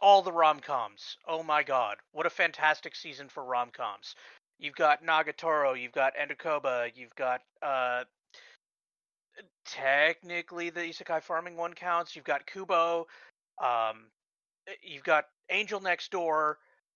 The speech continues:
um, Ice Guy and Female Colleague, and Tomo-chan. Like, holy crap. Th-,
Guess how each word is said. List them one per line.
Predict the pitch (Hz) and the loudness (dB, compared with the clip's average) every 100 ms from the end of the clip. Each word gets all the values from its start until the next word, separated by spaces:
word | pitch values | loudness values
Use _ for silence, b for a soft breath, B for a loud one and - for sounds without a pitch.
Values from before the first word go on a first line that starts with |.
| _ _ _ _ _ _ _ _ _ - | _ _ _ _ _ _ _ _ _ -12
um, | 135 120 113 113 113 117 _ _ _ _ _ _ _ _ - | -8 -6 -4 -4 -6 -10 _ _ _ _ _ _ _ _ 4
Ice | 190 - | 4 4
Guy | 208 180 | 6 6
and | 175 165 | 6 0
Female | - 165 165 | -12 -4 -4
Colleague, | - 160 156 156 151 185 185 _ _ _ - | 2 2 2 0 -6 -8 -14 _ _ _ -4
and | 165 143 | -4 -4
Tomo-chan. | 131 170 156 - 135 117 | -4 -2 -2 -2 -4 -4
Like, | 135 | -8
holy | - - 185 202 185 | -10 -4 -4 -4 -6
crap. | - 185 156 123 _ _ _ _ _ _ | 4 8 8 6 _ _ _ _ _ _
Th-, | - | -18